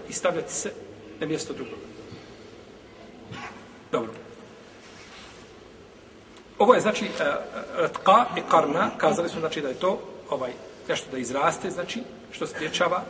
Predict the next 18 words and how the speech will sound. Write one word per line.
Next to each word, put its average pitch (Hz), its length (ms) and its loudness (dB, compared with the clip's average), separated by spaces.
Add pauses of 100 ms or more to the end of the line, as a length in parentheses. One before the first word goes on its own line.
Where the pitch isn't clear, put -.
(400)
znači, - 320 -6
intimni 156 440 -8 (320)
odnos 131 240 -8
sa - 80 -6
suprugom. 131 420 -12 (2000)
Ovdje 247 200 8
spominju 208 320 2
druge 180 240 0
stvari, 147 260 4
znači, 151 340 -2
koje 143 200 2
su - 160 -2 (320)
slične, 202 380 -4 (120)
vezane 139 340 -2
su, 143 180 -6 (200)
ovaj, - 180 -8 (680)
a, 139 40 -8 (920)
a, - 140 -6